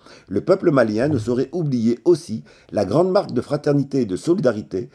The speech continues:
dont il a bénéficié de la part des gouvernements des républiques sœurs de la Guinée et de la Mauritanie qui ont laissé leurs frontières ouvertes à la circulation des marchandises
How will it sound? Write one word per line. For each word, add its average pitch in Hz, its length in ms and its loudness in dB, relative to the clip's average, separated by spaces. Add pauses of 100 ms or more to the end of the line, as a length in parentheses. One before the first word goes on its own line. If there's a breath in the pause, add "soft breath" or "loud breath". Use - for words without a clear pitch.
(260 soft breath)
dont 104 140 -2
il 117 180 2
a 101 60 6
bénéficié 143 680 0
de 131 80 0
la 110 120 4
part 127 180 -2
des 104 100 -4
gouvernements 107 540 -2
des 92 100 -4
républiques 104 440 -6
sœurs 123 220 0
de 95 80 -2
la 87 120 0
Guinée 120 360 0
et 117 40 0
de 92 100 -2
la 87 120 -2
Mauritanie 87 640 -4 (360 soft breath)
qui 123 120 -2
ont 151 120 6
laissé 165 480 0
leurs 131 160 -2
frontières 113 440 -6
ouvertes 117 440 -2 (180 soft breath)
à - 100 0
la 113 100 2
circulation 120 500 -4
des 110 100 0
marchandises 87 600 -6